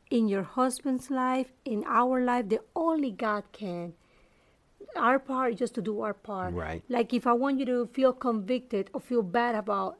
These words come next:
Speaker 1: insulting me, I'm gonna have to allow, right?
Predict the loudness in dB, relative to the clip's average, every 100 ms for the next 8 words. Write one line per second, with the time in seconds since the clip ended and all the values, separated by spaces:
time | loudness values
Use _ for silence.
0 | -6 -2 -2 -2 -4 -2 -4 -6 -8 -20
1 | -12 -8 0 2 4 2 0 -2 -4 -4
2 | -4 -4 -2 -2 -2 0 0 0 -2 -6
3 | _ _ _ -6 -2 0 -2